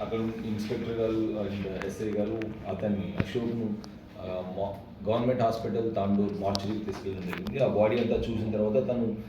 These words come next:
యశోద వాళ్ళ మదరే అని చెప్పి కన్ఫర్మ్ చేయడం జరిగింది. కన్ఫర్మ్ చేసిన తర్వాత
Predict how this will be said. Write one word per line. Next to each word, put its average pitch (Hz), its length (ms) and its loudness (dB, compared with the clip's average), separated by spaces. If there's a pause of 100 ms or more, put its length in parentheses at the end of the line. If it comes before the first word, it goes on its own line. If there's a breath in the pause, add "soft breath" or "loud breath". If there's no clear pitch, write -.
(300 loud breath)
యశోద 120 320 2
వాళ్ళ 107 320 6
మదరే 101 320 0
అని 107 120 2
చెప్పి 101 260 -2
కన్ఫర్మ్ 101 460 0
చేయడం 90 140 -2
జరిగింది. 85 380 -8 (400)
కన్ఫర్మ్ 131 360 0
చేసిన 123 200 2
తర్వాత 113 500 2